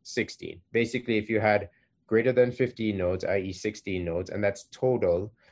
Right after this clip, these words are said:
then you did an adequate lymph node dissection. So cutting that in half, basically you need a minimum of eight per side to have an adequate lymph node dissection. Why did we say it was adequate? Because if you look at the survival here, if you had less than, uh,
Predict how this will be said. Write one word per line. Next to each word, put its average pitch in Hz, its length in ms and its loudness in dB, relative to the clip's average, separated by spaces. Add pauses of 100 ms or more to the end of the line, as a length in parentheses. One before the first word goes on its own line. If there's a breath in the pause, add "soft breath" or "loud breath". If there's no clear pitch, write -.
(160 soft breath)
then 104 120 0
you 107 80 2
did 110 160 4
an 104 240 0
adequate 107 460 -2
lymph 101 200 -4
node 92 180 -4
dissection. 87 520 -4
So - 140 -10
cutting 120 280 2
that 107 140 4
in 101 100 0
half, 98 360 -2
basically 101 460 -2
you 95 120 -4
need 95 160 -2
a 85 60 2
minimum 98 480 -2
of 87 120 -6 (140)
eight 107 300 -2
per 98 120 0
side 90 420 -4
to 90 100 -4
have 92 160 -6
an 92 160 -8
adequate 101 480 -4
lymph 98 180 -4
node 95 140 -8
dissection. 98 420 -6 (380 soft breath)
Why 107 160 4
did 123 120 2
we 117 120 0
say 117 140 0
it - 20 4
was 113 140 -4
adequate? 123 440 -2
Because 104 240 -6
if 95 120 -10
you 101 60 -4
look 110 140 -4
at 107 120 0
the 95 80 -6
survival 98 600 -4
here, 95 320 -4 (320 soft breath)
if 101 140 -6
you 107 80 4
had 98 120 2
less 107 380 0
than, 117 400 -2 (140)
uh, 98 220 0